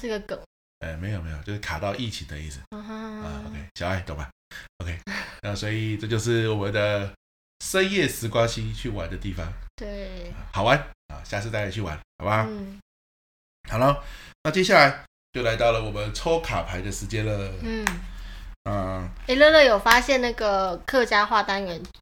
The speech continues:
Speaker 1: 没了。
Speaker 2: 真的。
Speaker 1: 然后他就说现在改成抽塔牌，还有深夜时光机了。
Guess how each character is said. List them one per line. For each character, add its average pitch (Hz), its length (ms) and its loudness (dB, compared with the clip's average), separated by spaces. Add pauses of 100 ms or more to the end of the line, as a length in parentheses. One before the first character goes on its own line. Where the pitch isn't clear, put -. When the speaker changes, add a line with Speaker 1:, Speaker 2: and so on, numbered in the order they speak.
Speaker 1:
没 175 280 -6
了。 190 180 -8 (280)
Speaker 2:
真 90 100 -4
的。 85 120 -2 (140)
Speaker 1:
然 220 140 0
后 220 40 2
他 226 80 2
就 247 160 0
说 262 300 4
现 277 180 -2
在 262 140 4
改 226 180 0
成 196 220 -6
抽 240 220 -4
塔 - 220 -6
牌， 170 220 -8
还 185 120 -6
有 214 160 -4
深 226 240 -4
夜 240 140 -2
时 214 200 -10
光 208 240 -8
机 220 240 -4
了。 - 100 -6